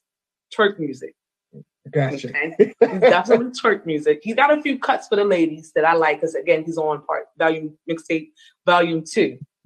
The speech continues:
Speaker 2: Okay.
Speaker 1: Um, I think he's, like, one of the, the last few cuts at the bottom, but he surprised me because he was very articulate. He was fun. He was funny. He's an attractive guy. And I wasn't sus-, expecting him to really thoroughly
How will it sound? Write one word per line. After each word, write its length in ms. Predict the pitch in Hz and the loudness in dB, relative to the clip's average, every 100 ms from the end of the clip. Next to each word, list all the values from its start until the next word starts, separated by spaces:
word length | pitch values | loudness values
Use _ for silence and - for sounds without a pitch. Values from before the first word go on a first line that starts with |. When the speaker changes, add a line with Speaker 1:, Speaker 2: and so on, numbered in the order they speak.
| - | -2
Speaker 2:
Okay. 220 | 139 151 | 0 4
Speaker 1:
Um, 220 | 147 156 - | 4 2 -2
I 40 | |
think 140 | 202 208 | 0 0
he's, 120 | 196 | 2
like, 200 | 165 156 | 0 0
one 120 | 175 | 2
of 100 | 165 | 2
the, 140 | 160 151 | 2 0
the 80 | 160 | 2
last 300 | 175 165 - | 2 0 -4
few 80 | 170 | -6
cuts 260 | 196 - | -4 -2
at 100 | 160 | -2
the 60 | 170 | -2
bottom, 380 | 151 147 147 143 | -2 -2 -2 -2
but 260 | 156 147 - _ _ _ _ _ _ - | 0 0 -6 _ _ _ _ _ _ -4
he 140 | 277 | 2
surprised 560 | 302 320 269 262 294 285 | 4 4 6 6 6 2
me 160 | 262 240 | -2 -2
because 240 | 226 214 | 0 -2
he 60 | 208 | -2
was 120 | 190 | 0
very 220 | 196 220 | 2 2
articulate. 560 | 196 202 214 202 202 196 | 2 0 -2 0 0 0
He 140 | 202 | -6
was 200 | 185 - - | -8 -6 0
fun. 280 | 196 190 | 0 0
He 60 | 196 | -4
was 160 | 185 - | -6 -2
funny. 260 | 202 196 190 | 0 0 -4
He's 160 | 208 | -6
an 80 | 175 | -6
attractive 500 | 165 208 196 202 180 | -2 0 2 -2 -2
guy. 400 | 180 180 170 165 - _ _ _ | 2 4 4 2 -6 _ _ _
And 560 | 190 190 180 175 170 170 _ | 4 4 4 2 -2 -8 _
I 100 | 165 | 2
wasn't 360 | 185 202 190 170 | 4 4 2 -8
sus-, 320 | - 170 - _ - | -8 -10 -12 _ -4
expecting 760 | 170 165 - 190 190 185 180 170 _ | -4 -4 -2 -2 0 -4 -4 -10 _
him 420 | 151 170 185 180 170 - | -16 -10 -8 -10 -12 -14
to 400 | 180 170 160 151 151 _ _ _ | -8 -6 -6 -8 -14 _ _ _
really 720 | 151 170 202 196 185 175 165 _ - | 0 6 6 6 -2 -10 -18 _ 0
thoroughly 640 | 180 190 185 170 156 151 | 4 4 4 0 -2 -6